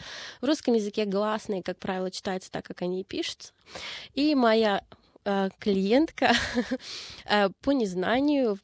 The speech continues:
пытаясь, пытаясь озвучить слово, которое казалось ей знакомым, про-, следовала тому же правилу, но, к сожалению, оно не по-, не подействовало. Значит, рассказываю историю.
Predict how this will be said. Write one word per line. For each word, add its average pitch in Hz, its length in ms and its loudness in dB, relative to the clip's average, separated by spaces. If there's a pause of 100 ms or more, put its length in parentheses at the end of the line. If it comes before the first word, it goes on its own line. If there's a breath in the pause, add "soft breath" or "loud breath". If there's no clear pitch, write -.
(120)
пытаясь, 180 640 2
пытаясь 180 440 2
озвучить 190 420 -4
слово, 185 320 -2
которое - 440 -4
казалось 190 460 2
ей 175 160 -4
знакомым, 240 540 0
про-, - 160 -6 (320)
следовала 262 460 4
тому 226 260 4
же 226 80 2
правилу, 180 300 0
но, 233 100 0
к - 60 -10
сожалению, 214 440 2
оно 202 100 0
не 214 140 0
по-, 208 140 0
не 262 200 2
подействовало. - 680 -2 (340 loud breath)
Значит, - 240 -2
рассказываю 233 520 2
историю. - 460 -6